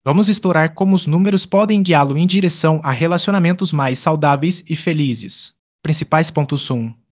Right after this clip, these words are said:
A numerologia ajuda a entender melhor você e os outros. Dois. Use números pessoais para melhorar a comunicação. Três.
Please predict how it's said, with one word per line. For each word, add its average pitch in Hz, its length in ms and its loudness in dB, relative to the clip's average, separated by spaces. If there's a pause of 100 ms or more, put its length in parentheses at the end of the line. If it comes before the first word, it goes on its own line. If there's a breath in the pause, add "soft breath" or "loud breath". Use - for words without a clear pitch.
(160)
A 143 80 0
numerologia 160 600 4
ajuda 151 260 2
a 190 40 4
entender 165 400 2
melhor 156 320 2
você 156 440 -2
e 170 100 0
os 131 140 0
outros. 117 500 -6 (340)
Dois. 143 440 2 (300)
Use 180 200 4
números 160 380 2
pessoais 139 480 0
para 160 180 0
melhorar 175 380 4
a 156 40 0
comunicação. 147 840 -2 (360)
Três. 160 400 2